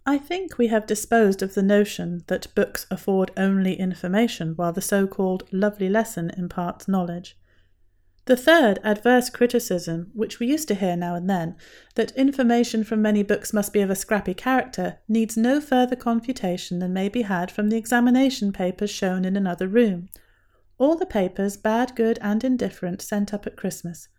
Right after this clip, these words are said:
Those of the last term are still in the hands of the examiners. The questions you will see are by no means easy to answer, and are really test questions covering about one-twentieth of the ground prepared. You will find no howlers, no use of words the meaning of which is not understood,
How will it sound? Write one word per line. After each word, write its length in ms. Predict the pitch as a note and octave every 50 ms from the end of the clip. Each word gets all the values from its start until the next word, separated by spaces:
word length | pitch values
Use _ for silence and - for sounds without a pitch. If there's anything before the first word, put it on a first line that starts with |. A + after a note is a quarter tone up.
| _ _ _ _ _ _ _
Those 260 | G3+ G#3 G#3+ A#3+ A#3+
of 80 | A#3+ A3+
the 80 | G#3+ G#3
last 320 | G#3+ A3 A#3+ A#3+ A#3+ -
term 260 | - F#3+ F3+ F3+ F#3
are 60 | G#3
still 240 | G#3 - - B3 B3
in 120 | C4 C4+ C4+
the 80 | C4+
hands 280 | A3+ G3+ F3+ F3+ F#3 -
of 80 | F3+
the 140 | - G3 F#3+
examiners. 640 | G3 G3 - A3 G#3 G3+ F#3+ F3 F3 F3+ F#3+ - - _ _ _ _ _ _ _ _ _ _ _ _ _ _
The 100 | - C4
questions 480 | C4 - D4+ D#4 D#4 - - F4+ E4+ -
you 100 | C#4 B3+
will 80 | C4+ C4
see 180 | - A#3+ A3
are 80 | G#3 G3+
by 200 | G#3 A3 A3+ A3+
no 220 | A3 C4 D#4 E4+
means 280 | D#4+ B3+ G#3+ G#3 G3+ -
easy 260 | G#3 G#3+ G#3 G#3 G3+
to 180 | G3+ - - G3
answer, 360 | F3 E3+ - - - F#3 -
and 160 | G#3 G#3 G#3+
are 140 | A#3 A3+ A#3
really 320 | A#3+ D4 D#4+ C#4+ G#3 G3 G3+
test 340 | - - A3 G#3+ - -
questions 540 | - - A#3 A3+ - - - F3 E3+ F3+ -
covering 340 | - - A3+ A3 A3+ A#3 A#3
about 300 | A#3 A3 A3+ A3+ A3+ - - A#3+
one-twentieth 760 | B3 C4 C#4 C4+ - - C4+ C4 B3 - - F3+ F3+ F3+ - -
of 140 | G3 G3
the 60 | G#3+ G#3+
ground 380 | - G3+ F3+ F3+ F3+ F3+ -
prepared. 540 | - F#3+ - - A3 G#3 F#3+ F3 E3+ F3 - _ _ _ _ _ _ _ _ - - - - - - - - - - - - - - -
You 140 | C4 D#4 F#4
will 100 | F#4 -
find 380 | - A3 G3+ G3+ G3+ G3 -
no 240 | G#3 G3+ G#3 A#3+ C4
howlers, 600 | - B3 G#3+ G3 F#3 F#3 F#3+ G3 A3+ B3 B3 - - - _ _
no 180 | F#3+ F#3 F#3 G3
use 320 | A3 A3+ A3+ A#3+ A#3+ -
of 160 | C4+ B3+ - G#3
words 400 | G3 F#3+ F3+ F3+ G3 G3 - -
the 60 | G3
meaning 320 | F#3+ F#3+ G3+ G3+ G#3 G#3
of 140 | G#3 G#3 G#3
which 200 | G3+ G3+ - -
is 80 | G#3 G3
not 220 | G3 G3 G3 -
understood, 560 | G#3 G#3 A3 A#3 - - F3+ E3+ E3+ F3+ -